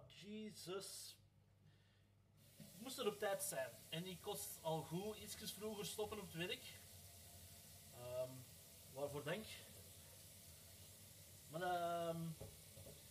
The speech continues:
dan komt dan een trein aan, dus je denkt van, "Jee, ik ben hier goed op tijd, merci. Oh, yes, toch nog vroeger kunnen stoppen."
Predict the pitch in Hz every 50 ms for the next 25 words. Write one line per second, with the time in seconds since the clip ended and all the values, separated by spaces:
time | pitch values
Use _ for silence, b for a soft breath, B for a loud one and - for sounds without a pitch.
0 | - - - - - 170 - 269 269 247 226 208 196 185 - - 190 196 226 202
1 | - 196 226 220 214 214 - - 175 175 - - - 165 131 127 135 156 170 185
2 | 165 170 165 147 127 151 170 202 208 - - 175 180 190 185 180 156 - - 180
3 | 202 208 165 170 180 175 170 160 185 190 - - 208 196 170 190 165 - 180 196
4 | 196 190 185 - 208 214 214 214 - - 185 180 180 180 180 180